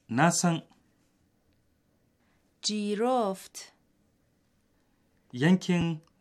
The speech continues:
Speaker 1: جیرفت.
Speaker 2: اهل جیرفت.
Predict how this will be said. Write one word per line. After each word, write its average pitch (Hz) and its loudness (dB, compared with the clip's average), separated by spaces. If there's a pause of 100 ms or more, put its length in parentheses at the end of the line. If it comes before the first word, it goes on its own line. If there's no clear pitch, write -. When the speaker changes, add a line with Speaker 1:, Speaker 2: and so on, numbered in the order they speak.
Speaker 1:
جیرفت. 139 0 (1800)
Speaker 2:
اهل 247 0 (100)
جیرفت. 196 -4